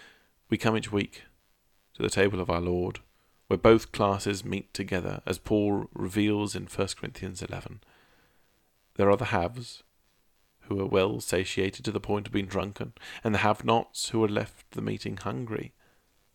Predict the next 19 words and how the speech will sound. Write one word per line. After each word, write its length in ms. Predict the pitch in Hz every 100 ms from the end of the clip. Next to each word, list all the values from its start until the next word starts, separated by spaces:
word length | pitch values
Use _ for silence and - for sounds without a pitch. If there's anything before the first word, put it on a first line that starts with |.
| _ _
Those 280 | 104 104 107
are 60 |
the 80 | 101
category 540 | - - 113 117 98 -
that 220 | - -
could 140 | - 110
only 180 | 104 104
afford 320 | - 110 98
doves, 440 | 92 92 107 - - _ _ _ _ _
the 80 | 110
ones 240 | 101 104
that 120 | 104
Yahweh 380 | - 95 113 117 -
especially 420 | - - - -
cared 240 | 90 69
for, 240 | - - - _ _ _ _ _
the 60 | -
feeble 320 | - 107 104
folk. 340 | - - -